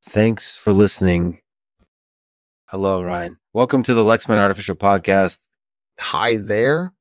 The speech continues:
Speaker 2: It's good to be here.
Speaker 1: So what can we expect in this episode?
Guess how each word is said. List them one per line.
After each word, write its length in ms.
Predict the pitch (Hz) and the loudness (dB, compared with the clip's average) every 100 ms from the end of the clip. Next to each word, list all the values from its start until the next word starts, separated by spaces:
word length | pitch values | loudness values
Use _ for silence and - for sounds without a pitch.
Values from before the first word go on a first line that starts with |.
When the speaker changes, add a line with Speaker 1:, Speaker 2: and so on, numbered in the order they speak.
| - | -8
Speaker 2:
It's 160 | 107 - | -6 -4
good 220 | 117 101 | -4 -4
to 80 | 92 | -4
be 160 | 104 | -2
here. 340 | 104 92 85 _ _ _ _ _ | -2 -2 -4 _ _ _ _ _
Speaker 1:
So 320 | - - 110 101 | -12 0 2 4
what 220 | 113 117 | 2 2
can 100 | 117 | 2
we 120 | 107 | 2
expect 500 | 98 - - 101 - | 0 -4 -2 -2 -2
in 100 | 92 | -4
this 240 | 90 - 95 | -4 -6 -8
episode? 680 | 95 101 - 90 90 87 | -8 -6 -4 -2 -2 -6